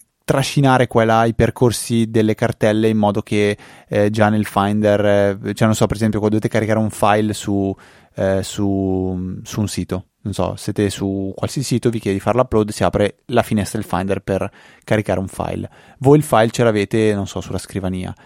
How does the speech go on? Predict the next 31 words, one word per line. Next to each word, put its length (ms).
Ecco, 200
a 60
differenza 440
di 100
quello 280
che 100
succede 300
su 160
Windows, 460
eh, 120
voi 260
da 140
Mac 440
potete 440
trascinare 640
la 120
cartella 580
o 60
il 60
file 240
che 140
vi 60
interessa 360
caricare 540
nella 680
pop-up 580
del 140
Finder 360
che 100
si 140
apre, 460